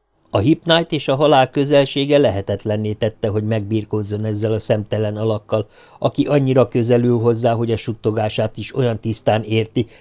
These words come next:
mintha kiabálna. „Nyilván van valami sejtelme róla”, jött az újabb suttogás, „hogy milyen munkát végez az édesapja.” „Ha ismeri az apámat, akkor tudja, hogy ő Vajdemosz gazdája. Ez a munkája.”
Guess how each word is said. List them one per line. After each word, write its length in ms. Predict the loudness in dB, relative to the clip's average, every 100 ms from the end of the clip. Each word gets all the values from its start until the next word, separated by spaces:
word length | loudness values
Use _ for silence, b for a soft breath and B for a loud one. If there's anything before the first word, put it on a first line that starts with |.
| _
mintha 260 | -4 -2 -4
kiabálna. 760 | -2 -4 -4 -6 -8 -12 -18 _ _ _ _ _ _ _ _ _ _ _
„Nyilván 480 | -2 0 0 -2 -2
van 200 | 0 0
valami 320 | 0 0 -2
sejtelme 600 | -4 -2 -2 -2 -2 -2 -2
róla”, 400 | 0 0 -2 -6 _ _ -8
jött 280 | -8 -6
az 120 | -6 -4
újabb 280 | -4 -6
suttogás, 680 | -6 -10 -6 -4 -4 -6 -10 b b _
„hogy 140 | 0
milyen 300 | 2 2 2
munkát 420 | 0 -2 -2 -2
végez 380 | 0 0 0 0
az 100 | 0
édesapja.” 760 | 0 0 -2 0 -2 0 -4 -6 _ _ _ _ _ _ _ _ _ _ _
„Ha 180 | -6 -6
ismeri 440 | -6 -4 -2 0
az 140 | -2
apámat, 540 | -4 -4 -2 -2 -4 -6
akkor 280 | -4 -6 -2
tudja, 300 | -2 2 0
hogy 200 | 0 0
ő 220 | 0 2
Vajdemosz 580 | 0 0 -2 -2 -4 -4
gazdája. 640 | -4 -4 -2 -2 -2 -4 _ _ _
Ez 180 | 0 0
a 80 | 0
munkája.” 680 | -2 -4 -4 -4 -4 -8